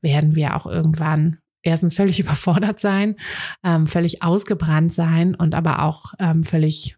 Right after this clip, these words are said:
ja, den, den Anschluss verlieren. Äh,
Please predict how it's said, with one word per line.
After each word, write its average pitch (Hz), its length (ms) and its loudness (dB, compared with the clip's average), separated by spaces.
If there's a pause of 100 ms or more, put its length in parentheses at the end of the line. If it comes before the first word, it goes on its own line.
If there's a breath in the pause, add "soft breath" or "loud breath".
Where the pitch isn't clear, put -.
(140)
ja, 156 320 -2 (100)
den, 156 220 2
den 160 160 0
Anschluss 180 440 -2
verlieren. 160 560 2 (480 loud breath)
Äh, 160 260 2